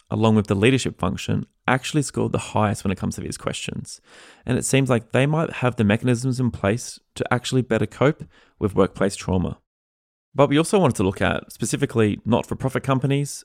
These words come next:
and then the legal and financial services industries to see how they scored. And they scored well below the rest,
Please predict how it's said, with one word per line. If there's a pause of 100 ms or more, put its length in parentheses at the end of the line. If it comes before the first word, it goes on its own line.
and
then
the
legal
and
financial
services
industries
to
see
how
they
scored. (840)
And (540)
they
scored
well
below
the
rest,